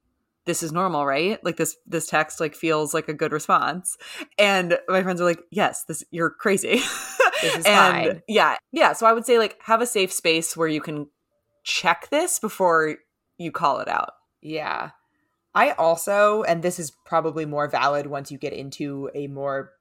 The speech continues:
Speaker 2: you know, either an exclusive situation or relationship, I have brought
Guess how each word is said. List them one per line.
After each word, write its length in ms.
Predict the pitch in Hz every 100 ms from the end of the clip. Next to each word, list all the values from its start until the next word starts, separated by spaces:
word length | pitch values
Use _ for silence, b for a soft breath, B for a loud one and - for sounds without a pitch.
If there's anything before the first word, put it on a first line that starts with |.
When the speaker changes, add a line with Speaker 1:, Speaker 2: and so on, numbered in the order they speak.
| _ _
Speaker 2:
you 120 | 151
know, 120 | 127
either 220 | - 147 139
an 60 |
exclusive 420 | 135 - 170 156
situation 720 | - 147 160 196 190 175 165 147
or 100 | 131
relationship, 720 | 143 165 165 165 147 123 - b b b -
I 120 | 214
have 200 | 302 320 _ -
brought 360 | 170 156 151